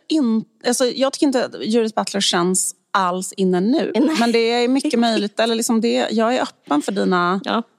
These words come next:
Speaker 1: dina,
Speaker 2: Vi får se.
Speaker 1: dina,
Speaker 2: Vi får se.
Speaker 1: ditt, ditt spående. Vi får se.
Speaker 2: Mm.
Speaker 1: Men jag tycker, men jag håller med dig.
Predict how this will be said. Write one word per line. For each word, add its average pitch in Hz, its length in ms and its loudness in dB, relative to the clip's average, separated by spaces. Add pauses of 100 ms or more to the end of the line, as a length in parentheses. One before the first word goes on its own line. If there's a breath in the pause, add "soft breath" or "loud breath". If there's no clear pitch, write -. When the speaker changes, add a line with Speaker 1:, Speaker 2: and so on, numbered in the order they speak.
(120)
Speaker 1:
dina, 190 440 0
Speaker 2:
Vi 165 60 0
får 170 80 -4
se. 180 140 -4
Speaker 1:
dina, 170 300 0
Speaker 2:
Vi 170 60 -2
får - 60 -6
se. - 80 -10
Speaker 1:
ditt, 185 160 -8
ditt 196 200 -4
spående. 220 460 -2
Vi 208 80 -4
får 269 120 -6
se. - 180 -6 (600 loud breath)
Speaker 2:
Mm. 247 120 2
Speaker 1:
Men 311 100 2
jag 320 140 0
tycker, 339 220 -2
men 277 80 2
jag 277 60 2
håller 277 120 2
med 302 180 2
dig. 254 160 0